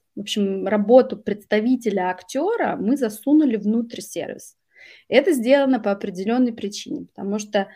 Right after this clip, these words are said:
на четыре миллиона актеров, существующих, э, по нашей оценке, э, в мире, всего лишь двадцать тысяч агентов и менеджеров. То есть больше восьмидесяти процентов актеров в данный момент в мире вообще не имеют доступ к работе.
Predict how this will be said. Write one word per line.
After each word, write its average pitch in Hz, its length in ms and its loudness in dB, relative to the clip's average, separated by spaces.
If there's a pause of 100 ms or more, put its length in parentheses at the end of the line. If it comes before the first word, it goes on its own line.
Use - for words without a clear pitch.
(300)
на 208 140 0
четыре 262 380 0
миллиона 202 640 0
актеров, 208 540 -6 (100)
существующих, - 920 -12 (120)
э, 214 200 -10
по 220 80 -8
нашей 190 440 -8
оценке, - 640 -10 (100)
э, 202 160 -8
в 190 80 -2
мире, 277 420 4 (280)
всего 220 240 4
лишь 277 180 2
двадцать 208 500 -4
тысяч 269 360 -6
агентов 214 480 -4
и - 40 -8
менеджеров. - 500 -8 (120)
То 202 80 -4
есть 185 120 -8
больше 277 380 4
восьмидесяти 262 640 2
процентов 202 640 -6
актеров 185 560 -6
в - 40 -4
данный 190 280 -2
момент 208 360 -4
в - 40 -12
мире 262 280 2
вообще 220 540 0
не 262 160 2
имеют 196 340 -2
доступ 208 400 -8
к - 80 -20
работе. - 440 -12